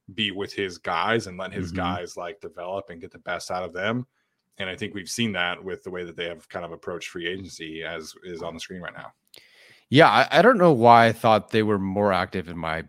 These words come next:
Speaker 2: brain. Maybe it was because I'm just remembering
Speaker 1: Yeah.
Speaker 2: the draft classes additions, but yeah, it's, it's mostly is in terms of, you know, money-wise, more losses than additions. But they, I think they knew with the four picks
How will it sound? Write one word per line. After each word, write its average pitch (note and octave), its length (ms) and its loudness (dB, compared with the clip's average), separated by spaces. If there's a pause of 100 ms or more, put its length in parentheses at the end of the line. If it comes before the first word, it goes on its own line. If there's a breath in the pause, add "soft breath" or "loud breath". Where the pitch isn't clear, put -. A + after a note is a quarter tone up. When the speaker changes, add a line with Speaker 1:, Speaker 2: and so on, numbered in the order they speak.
Speaker 2:
brain. D#2 340 -6
Maybe F#2+ 180 2
it C3 60 6
was A#2+ 100 2
because A2 260 -4
I'm G2+ 120 0
just F2 140 -12
remembering G2 300 2
Speaker 1:
Yeah. D#2+ 40 -4
Speaker 2:
the D#2+ 80 -8
draft F#2 320 0
classes A2+ 400 2
additions, B2 560 0
but G2 380 -4 (380)
yeah, A2+ 180 2
it's, F#2 160 -4
it's G#2 320 -8
mostly B2 520 2
is F#2 280 0
in F2+ 100 -8
terms F2+ 220 -6
of, E2 260 -8 (260)
you F2+ 80 -12
know, D#2+ 60 -10 (220)
money-wise, F2+ 880 -2
more G2+ 240 -2
losses F#2 480 0
than E2 160 -10
additions. D#2+ 580 -10 (420)
But E2+ 240 -2
they, G#2 400 0
I F#2 120 -4
think F#2 280 -6
they F#2 120 -6
knew F2 280 -4
with E2+ 240 -8
the F2+ 140 -4
four F#2+ 280 -2
picks - 500 -6